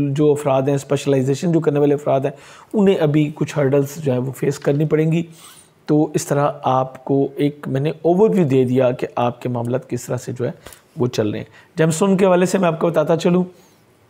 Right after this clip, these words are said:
बेहतरीन जेमस्टोन इस वक्त जो है वो आपके लिए रूबी है। हमारी वेबसाइट java gems dot com जो है ये आपके लिए ओपन है। इसके लिए छोटा सा एक इंट्रो हमने आपके लिए बनाया है,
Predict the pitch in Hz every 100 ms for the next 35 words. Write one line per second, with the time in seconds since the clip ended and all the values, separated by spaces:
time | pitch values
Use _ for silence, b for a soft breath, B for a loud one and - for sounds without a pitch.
0 | _ _ _ - - - 151 160 165 165
1 | 160 156 165 156 139 143 147 147 139 139
2 | 131 147 139 127 131 151 147 147 B B
3 | B B 139 139 135 135 127 147 135 131
4 | 135 147 143 131 131 131 - 143 143 139
5 | 127 127 B B - 127 123 139 131 127
6 | 151 156 147 135 - 131 131 196 208 185
7 | 165 147 139 156 143 143 139 143 143 139
8 | 139 135 131